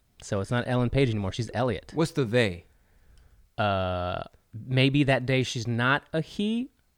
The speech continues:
Speaker 1: It's just, uh, I'm not a she either or a he, so I'm a they.
Speaker 2: Word.
Speaker 1: Word
Speaker 2: Hmm.
Speaker 1: to your mother.
Speaker 2: Hmm. I didn't know how common
Speaker 1: <laughs>
Speaker 2: that was. D-, like I said, man, the dude was hating on TikTok.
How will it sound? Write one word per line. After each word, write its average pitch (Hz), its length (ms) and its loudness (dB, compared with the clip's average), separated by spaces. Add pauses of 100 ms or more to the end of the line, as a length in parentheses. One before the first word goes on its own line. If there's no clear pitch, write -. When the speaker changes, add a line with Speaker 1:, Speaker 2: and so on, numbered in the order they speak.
(160)
Speaker 1:
It's - 260 -6
just, - 340 -2 (160)
uh, - 40 -10 (240)
I'm 156 120 4
not 160 160 4
a - 40 0
she - 320 0
either 123 360 2
or 139 220 4
a - 20 2
he, 101 220 0
so 107 160 -2
I'm 123 160 0
a 92 120 -8
they. 95 380 -4 (500)
Speaker 2:
Word. 113 540 -8 (320)
Speaker 1:
Word 131 460 2
Speaker 2:
Hmm. 87 80 -8
Speaker 1:
to - 140 -2
your 135 220 2
mother. 82 460 -4 (720)
Speaker 2:
Hmm. 123 360 -4 (560)
I 123 140 2
didn't 185 160 4
know 170 180 6
how 160 180 6
common 156 680 0 (360)
Speaker 1:
<laughs> - 380 -8
Speaker 2:
that 131 220 0
was. 135 600 -2 (640)
D-, 160 140 -10 (140)
like 120 260 -2
I 110 140 2
said, 160 360 4
man, 117 300 2
the 110 80 0
dude 139 180 4
was 143 120 0
hating 143 240 2
on 131 160 0
TikTok. 143 540 -2